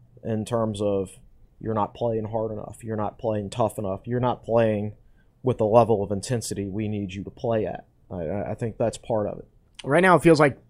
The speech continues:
Speaker 2: maybe Justin Mutz and Darius Maddox are the only two guys who are playing up to their potential. Everybody else,
Speaker 1: Mm-hmm.
Speaker 2: it feels like they've been underwhelming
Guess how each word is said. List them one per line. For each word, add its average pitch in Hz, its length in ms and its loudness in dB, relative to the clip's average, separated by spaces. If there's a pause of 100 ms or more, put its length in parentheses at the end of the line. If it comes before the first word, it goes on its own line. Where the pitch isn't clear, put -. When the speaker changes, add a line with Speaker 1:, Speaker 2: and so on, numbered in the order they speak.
(140)
Speaker 2:
maybe 127 680 4
Justin 139 440 2
Mutz 131 540 0
and 113 400 -4
Darius 135 360 2
Maddox 135 360 2
are 131 80 2
the 113 100 0
only 151 300 4
two 147 180 4
guys 135 460 4
who 135 120 0
are 113 120 0
playing 131 400 0
up 127 120 0
to - 80 -4
their 127 140 4
potential. 131 580 2
Everybody 143 400 6
else, 139 180 8
Speaker 1:
Mm-hmm. - 80 0
Speaker 2:
it - 160 -8
feels 151 300 4
like 139 280 2
they've 123 280 2
been 135 240 2
underwhelming 139 800 4